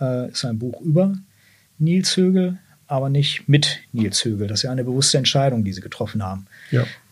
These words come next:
Speaker 1: Wäre es möglich gewesen, mit ihm zu sprechen? Wenn man sich drum bemüht
Speaker 2: Das,
Speaker 1: hätte?
Speaker 2: ich sag mal, jein.
Speaker 1: Mhm.
Speaker 2: Ähm, es gab einen Kontakt.
Speaker 1: Mhm.
Speaker 2: Ähm, das war am Anfang des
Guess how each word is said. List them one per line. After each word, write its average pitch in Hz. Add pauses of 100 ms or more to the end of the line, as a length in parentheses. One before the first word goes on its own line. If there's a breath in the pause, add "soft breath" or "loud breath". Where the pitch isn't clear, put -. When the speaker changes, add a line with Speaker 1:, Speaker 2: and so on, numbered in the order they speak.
(120)
Speaker 1:
Wäre 127
es 143
möglich -
gewesen, 180
mit 185
ihm 165
zu -
sprechen? 220 (2500 loud breath)
Wenn 131
man 139
sich 143
drum 185
bemüht 151
Speaker 2:
Das, 156
Speaker 1:
hätte? 220 (120)
Speaker 2:
ich 147
sag 165
mal, 143
jein. 117 (520 loud breath)
Speaker 1:
Mhm. 113
Speaker 2:
Ähm, 139 (100)
es -
gab 165
einen 147
Kontakt. 127
Speaker 1:
Mhm. 127 (360 loud breath)
Speaker 2:
Ähm, 135
das 147
war 143
am 147
Anfang 147
des -